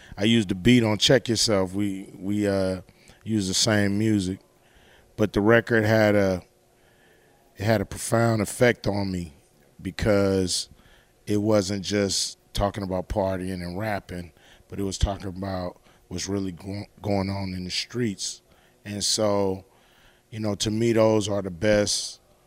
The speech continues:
lyrics, the ones that really impact you and make you think.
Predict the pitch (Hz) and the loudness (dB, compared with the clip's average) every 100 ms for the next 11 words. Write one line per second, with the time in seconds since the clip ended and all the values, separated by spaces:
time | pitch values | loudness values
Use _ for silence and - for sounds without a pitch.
0 | - 92 107 104 92 - 98 104 107 95 | -12 -4 0 0 -4 -8 -10 -8 -8 -8
1 | 92 95 101 95 95 87 107 98 - 98 | -8 -6 -6 -6 -8 -8 -6 -6 -8 -12
2 | 95 98 92 95 - 104 101 | -8 -8 -8 -12 -12 -10 -8